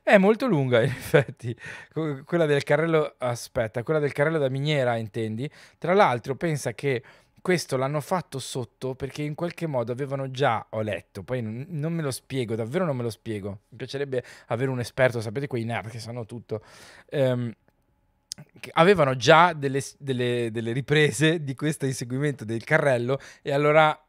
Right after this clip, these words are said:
oltre che altre cose, e allora hanno costruito questa avventura qua,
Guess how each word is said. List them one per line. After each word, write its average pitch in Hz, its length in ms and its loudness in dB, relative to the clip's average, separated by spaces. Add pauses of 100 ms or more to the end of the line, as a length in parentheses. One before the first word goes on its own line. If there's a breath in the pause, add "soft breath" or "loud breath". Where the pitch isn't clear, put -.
oltre 151 460 -2
che 120 120 -6
altre 117 360 -4
cose, 120 400 -4
e 127 80 -6
allora 127 220 0
hanno 123 160 -4
costruito 131 640 -6 (380 loud breath)
questa 202 300 2
avventura 143 480 -2
qua, 120 360 2